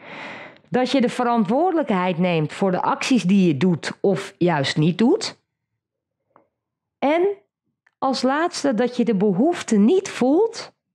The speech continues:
om jezelf uit te leggen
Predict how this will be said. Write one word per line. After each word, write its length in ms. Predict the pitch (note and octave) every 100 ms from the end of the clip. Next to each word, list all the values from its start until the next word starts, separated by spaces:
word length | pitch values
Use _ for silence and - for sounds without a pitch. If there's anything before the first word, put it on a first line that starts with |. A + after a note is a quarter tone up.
| _ _ _ _ _ _
om 260 | B3+ D4
jezelf 640 | C#4 B3+ - D4+ D#4+ D4+ - -
uit 280 | D4 F4+
te 100 | -
leggen 500 | E3 B2 A2 G#2+ G#2